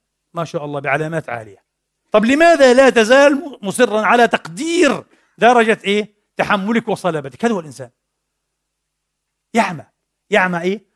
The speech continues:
عن التقدير السليم حتى إيه؟ لنفسه. كيف للآخرين؟ كيف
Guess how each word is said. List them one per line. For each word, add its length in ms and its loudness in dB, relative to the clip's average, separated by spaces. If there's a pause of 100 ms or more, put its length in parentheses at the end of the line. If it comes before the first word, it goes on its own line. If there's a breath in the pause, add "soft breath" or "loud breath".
(120)
عن 100 -4
التقدير 380 -10
السليم 520 -8
حتى 360 -4
إيه؟ 200 0
لنفسه. 580 -10 (360)
كيف 180 -2
للآخرين؟ 580 -8 (420)
كيف 360 -6